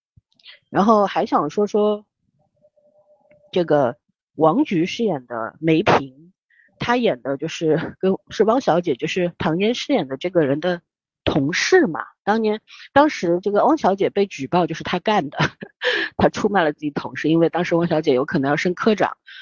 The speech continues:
而她呢向吴越饰演的这个金科长举报了这个汪小姐，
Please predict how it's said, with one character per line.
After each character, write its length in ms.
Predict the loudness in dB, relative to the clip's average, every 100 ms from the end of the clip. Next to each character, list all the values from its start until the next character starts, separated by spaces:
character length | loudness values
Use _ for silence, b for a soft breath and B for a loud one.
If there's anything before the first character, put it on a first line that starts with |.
| B B
而 160 | 0 2
她 220 | 2 2
呢 180 | 2 0
向 320 | 0 0 0
吴 160 | -2 0
越 200 | 4 4
饰 180 | 2 -2
演 160 | -2 -2
的 100 | -6
这 140 | -4
个 280 | 0 0 0
金 160 | -4
科 200 | -4 -2
长 260 | 0 0 -2 b b _ _
举 160 | -6 0
报 240 | 2 2
了 100 | 0
这 80 | -6
个 120 | -12
汪 160 | -14 -12
小 200 | -14 -16
姐， 180 | -18